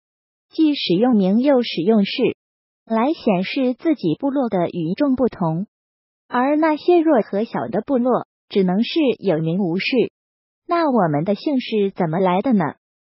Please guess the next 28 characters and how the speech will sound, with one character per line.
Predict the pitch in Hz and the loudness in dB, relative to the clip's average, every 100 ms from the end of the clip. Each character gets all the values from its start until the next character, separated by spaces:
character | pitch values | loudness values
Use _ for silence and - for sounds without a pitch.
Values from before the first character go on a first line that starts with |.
| _ _ | _ _
这 | - 359 | 0 2
里 | 262 180 | 4 2
面 | 180 240 226 | 2 2 0
还 | - | -2
有 | 214 220 | 0 0
一 | 165 175 | 0 -2
个 | 233 | -4
小 | 214 170 143 | -2 -4 0
故 | 320 247 | 2 0
事。 | - 247 147 _ _ _ _ _ | 0 -2 -4 _ _ _ _ _
传 | - 240 240 | -10 -4 -4
说 | 262 320 330 | 0 2 2
在 | 330 302 277 | 2 0 2
女 | 220 165 | 2 2
娲 | 277 294 | 0 0
造 | 311 262 | 0 2
人 | 185 196 | 2 0
的 | 240 | -2
时 | - 160 | -2 -4
候， | 170 202 160 _ _ _ _ _ _ - | 0 0 -2 _ _ _ _ _ _ -4
泥 | 277 | -2
点 | 320 180 | 0 -2
子 | 175 190 | 0 -2
摔 | 233 311 320 | -2 -2 0
到 | 320 269 214 | 2 2 0
叶 | 285 269 | -2 -2
子 | 196 | -4
上， | - 233 156 | -2 -2 -2